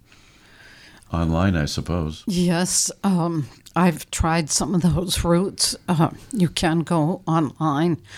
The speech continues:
Speaker 2: The program is administered federally by the,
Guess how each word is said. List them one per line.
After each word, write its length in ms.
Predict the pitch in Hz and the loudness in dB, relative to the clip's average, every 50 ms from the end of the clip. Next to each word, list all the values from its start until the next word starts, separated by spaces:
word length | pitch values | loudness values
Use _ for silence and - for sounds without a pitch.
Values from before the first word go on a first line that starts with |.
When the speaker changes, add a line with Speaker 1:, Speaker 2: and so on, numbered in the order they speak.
| - - - - - - - | -18 -18 -18 -20 -20 -12 -8
Speaker 2:
The 80 | - 180 | -8 -6
program 680 | - - - - 185 190 190 185 196 190 180 165 160 | -4 0 0 2 2 2 0 0 0 2 2 2 0
is 240 | 170 170 170 160 - | 0 0 0 2 0
administered 960 | 180 135 - - 165 165 165 156 165 170 - - - 170 165 156 143 151 - - - - - - - - - - - - | 0 -2 -2 0 0 0 0 0 0 0 0 0 -2 0 0 0 0 0 -2 -4 -6 -20 -20 -20 -20 -20 -20 -18 -16 -14
federally 880 | - - - - 202 214 202 214 185 165 143 180 160 - - 156 143 - - | -12 -8 -2 -2 0 0 0 0 0 0 0 0 0 2 2 0 -2 -4 -4
by 320 | - 165 151 139 147 170 | -2 0 0 2 2 0
the, 320 | 156 - 170 156 143 143 | 0 0 0 -2 -2 -2